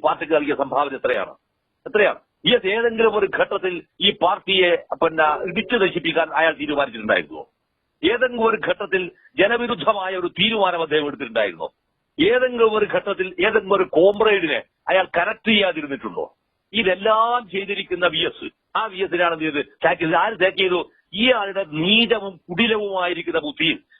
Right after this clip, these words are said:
ഇയാളുടെ തനി നാറിയ ചിന്ത അല്ലെങ്കിൽ നാറിയ രാഷ്ട്രീയം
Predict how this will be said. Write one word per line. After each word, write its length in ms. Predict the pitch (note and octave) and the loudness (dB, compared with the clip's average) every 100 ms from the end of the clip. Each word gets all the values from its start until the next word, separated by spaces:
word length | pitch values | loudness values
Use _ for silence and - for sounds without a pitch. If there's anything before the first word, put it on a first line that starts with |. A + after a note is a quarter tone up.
| D3 | -2
ഇയാളുടെ 400 | G3 A3 G#3+ G#3 _ - | 0 0 -2 -4 _ -2
തനി 260 | G3 G#3+ G3+ F3 | -2 -2 -6 0
നാറിയ 460 | F3 G3+ A3+ A3+ G#3 | 2 2 0 -4 -8
ചിന്ത 260 | F3 F3 | -8 -2
അല്ലെങ്കിൽ 600 | E3+ - _ _ F3+ F3+ F3+ | -2 -2 _ _ -6 0 2
നാറിയ 340 | G3+ G#3+ G3+ | 2 2 0
രാഷ്ട്രീയം 560 | E3+ F#3+ G3+ G3 E3+ D3 | 0 0 -2 -6 -6 -6